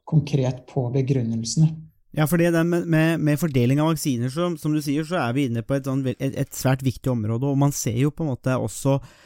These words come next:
Speaker 2: til dels hvor betent det blir, eh, med en gang man begynner å diskutere det, fordi at, eh, dette med fordeling av vaksiner ser ut til å gå på spørsmål om likhet. Eh, rettferdighet,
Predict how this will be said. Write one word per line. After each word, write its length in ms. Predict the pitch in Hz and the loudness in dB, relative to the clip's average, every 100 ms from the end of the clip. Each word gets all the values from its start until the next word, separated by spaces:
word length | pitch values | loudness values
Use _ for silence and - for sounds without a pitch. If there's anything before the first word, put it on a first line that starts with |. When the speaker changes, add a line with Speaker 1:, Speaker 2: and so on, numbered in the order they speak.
| - _ | -20 _
Speaker 2:
til 140 | - 143 | -2 0
dels 380 | 135 131 156 131 | 4 4 4 4
hvor 140 | 139 131 | 2 2
betent 460 | - - 117 110 - | 0 0 0 0 -2
det 100 | 151 | 0
blir, 240 | 190 139 - _ _ _ | 0 -2 -6 _ _ _
eh, 560 | 151 151 147 147 143 143 | 0 2 2 2 2 0
med 160 | 139 143 | 0 -2
en 220 | 135 131 135 | 0 0 0
gang 140 | 127 | 0
man 160 | 135 135 | 0 2
begynner 280 | 127 123 135 | 2 2 0
å 40 | |
diskutere 560 | 135 - 156 - 120 117 | 0 -2 -4 -2 0 2
det, 120 | 160 170 | 0 2
fordi 200 | 170 139 | 2 4
at, 240 | 139 127 | 2 2
eh, 160 | 160 156 - - - - | 2 2 -4 -20 -18 -2
dette 200 | 151 135 | 2 4
med 120 | 143 | 4
fordeling 420 | 170 135 123 139 | 4 4 4 6
av 120 | 160 | 4
vaksiner 420 | 170 165 123 156 170 | 2 2 4 4 4
ser 280 | - 156 147 | 2 2 2
ut 80 | - | 2
til 160 | 143 | 2
å 80 | 156 | 2
gå 200 | 139 127 131 131 | 2 2 2 0
på 160 | - 156 | 0 0
spørsmål 680 | - 127 - - 143 147 151 | 0 0 0 2 4 4 2
om 280 | 135 131 147 156 - _ _ _ _ _ _ _ _ _ - | 0 0 0 -2 -6 _ _ _ _ _ _ _ _ _ -6
likhet. 800 | 131 120 123 - 202 214 - - - _ _ _ _ _ _ _ _ _ - | -6 -4 -6 -6 -6 -6 -10 -20 -20 _ _ _ _ _ _ _ _ _ -6
Eh, 600 | 139 143 143 147 147 147 - 139 | -2 2 2 2 0 -2 -2 -2
rettferdighet, 880 | 151 - 160 127 127 151 214 269 - | -2 -4 -4 -2 0 0 -2 -4 -10